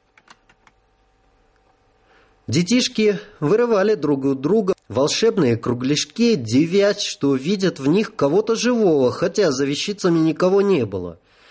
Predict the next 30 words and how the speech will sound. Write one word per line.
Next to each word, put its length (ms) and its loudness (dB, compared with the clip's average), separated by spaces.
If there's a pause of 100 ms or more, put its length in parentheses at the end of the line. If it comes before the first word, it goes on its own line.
(200)
Охотник 520 -4
нахмурился, 880 -2
прикрикнул 800 0
на 160 2
них, 280 0 (340)
отнял 520 0
прежде 420 -2
всего 340 2
ножи 340 0
и 160 2
острия 560 0
для 200 0
копий, 420 0
принявшись 640 0
их 160 0
рассматривать 720 0
сам 460 -2
с 160 -8
тем 320 0
же 160 2
радостным 600 -2
удивлением, 760 0 (300)
с 100 -12
каким 340 -2
только 340 0
что 280 -4
смотрели 580 -2
на 140 0
них 340 0
дети. 480 -4